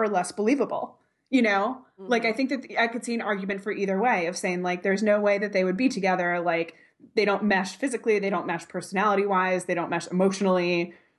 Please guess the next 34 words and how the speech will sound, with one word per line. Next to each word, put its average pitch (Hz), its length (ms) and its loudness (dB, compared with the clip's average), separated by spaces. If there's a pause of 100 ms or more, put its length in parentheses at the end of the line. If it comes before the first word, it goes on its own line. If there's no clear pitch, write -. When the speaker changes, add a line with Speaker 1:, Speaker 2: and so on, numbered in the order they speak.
(200)
Speaker 1:
Like, 190 180 2
really, 202 720 2 (340)
you 190 140 2
know, 175 340 0 (600)
<laughs> - 640 -4
they 226 160 4
don't. 185 480 0 (420)
Um, 180 540 -2 (100)
but 262 380 0 (540)
I 233 100 0
could 247 200 -4
also 220 280 2
see 233 180 -6
that 202 200 0
as 214 100 -6
an 214 60 -8
argument 196 420 -4
for, 196 80 -2
like, 196 220 0
yeah, 254 280 0 (640)
exactly. 214 600 -2 (180)
You 220 140 0
know, 190 320 -2
that's 196 200 2
the 185 60 -2
Speaker 2:
Yeah. 151 100 0
Speaker 1:
point. 160 220 -2 (880)
Speaker 2:
It's 262 200 -6
just - 300 -6
when 262 300 -2
Meredith 285 480 -2
tries 208 460 -2
to 185 100 -16
smile 170 760 -6